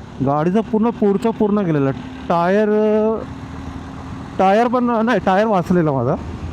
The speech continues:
बाकी हेडलाईट पासून ते सर्व क्रॅश गार्ड, फॉग लाईट, सर्व every-, everything सर्व माझं डॅमेज झालेलं होतं, काहीच माझं काही शिल्लक नव्हतं राहिलेलं.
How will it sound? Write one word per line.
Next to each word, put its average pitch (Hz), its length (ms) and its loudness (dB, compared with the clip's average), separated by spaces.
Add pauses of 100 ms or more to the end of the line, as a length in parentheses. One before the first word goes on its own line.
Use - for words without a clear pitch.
(520)
बाकी 170 460 2 (440)
हेडलाईट 170 760 2 (200)
पासून 165 340 0
ते 175 80 2
सर्व 170 320 0
क्रॅश 160 400 0
गार्ड, 156 320 0
फॉग 156 340 0
लाईट, 156 260 2
सर्व 190 600 0
every-, 165 580 2 (680)
everything 160 440 2
सर्व 175 340 0
माझं 165 260 0
डॅमेज 139 320 2
झालेलं 127 300 2
होतं, 127 180 0
काहीच 165 360 -2
माझं 151 260 2
काही 143 160 0
शिल्लक 131 380 0
नव्हतं 123 220 2
राहिलेलं. 113 340 0